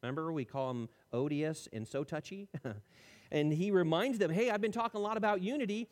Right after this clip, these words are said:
and that unity should be seen in our personal relationships, in the church."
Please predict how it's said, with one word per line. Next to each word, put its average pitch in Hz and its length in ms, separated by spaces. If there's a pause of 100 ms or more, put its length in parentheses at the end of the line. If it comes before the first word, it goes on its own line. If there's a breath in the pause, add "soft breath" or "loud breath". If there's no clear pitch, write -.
(300 loud breath)
and 190 440 (1600)
that 165 280
unity 175 800
should 175 220
be 151 140
seen 220 380
in 170 180
our 156 160
personal 190 500
relationships, 185 1200 (600)
in 208 220
the 202 80
church." - 760